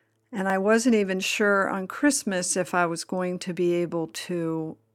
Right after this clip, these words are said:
to do that, if I was gonna have the energy to drive down there and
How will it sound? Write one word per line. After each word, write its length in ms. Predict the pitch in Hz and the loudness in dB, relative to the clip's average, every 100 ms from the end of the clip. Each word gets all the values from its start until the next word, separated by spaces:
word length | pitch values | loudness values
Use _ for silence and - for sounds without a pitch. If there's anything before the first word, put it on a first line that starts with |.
| _ _ _ | _ _ _
to 120 | 175 | -12
do 280 | 151 175 175 | -2 0 0
that, 460 | 156 - - - - | -2 -4 -4 -6 -14
if 120 | - | -10
I 80 | 165 | -10
was 160 | 160 | -10
gonna 220 | - 165 156 | -10 -8 -6
have 380 | 175 175 165 | -6 -6 -8
the 220 | - 170 - | -8 -8 -6
energy 600 | 185 185 175 - 180 175 | -6 -6 -8 -6 -4 -6
to 160 | - | -6
drive 400 | 175 175 170 170 | -8 -4 -2 -4
down 380 | - 170 170 175 | -4 -2 -2 -2
there 340 | 170 175 180 165 | -4 -4 -4 -4
and 280 | 170 165 | -6 -8